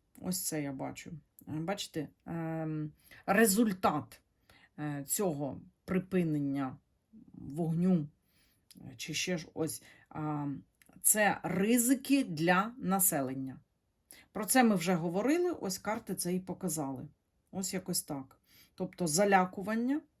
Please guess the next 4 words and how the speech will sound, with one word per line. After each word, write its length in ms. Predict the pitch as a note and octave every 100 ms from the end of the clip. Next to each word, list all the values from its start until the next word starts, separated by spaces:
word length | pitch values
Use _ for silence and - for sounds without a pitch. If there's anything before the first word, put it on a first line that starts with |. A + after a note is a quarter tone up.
| _ _ _ _ _ -
ем, 1400 | F#3+ G3 G3 G3 F#3+ F#3+ F#3 F3+ E3+ E3+ D#3 D#3 D3 E3 - - - - - - -
скажімо 500 | - F#3 F3+ F3+ F#3
так, 340 | F3+ D#3 - -
ем, 640 | G#2 G#2+ D#3 D3 D3+ D#3+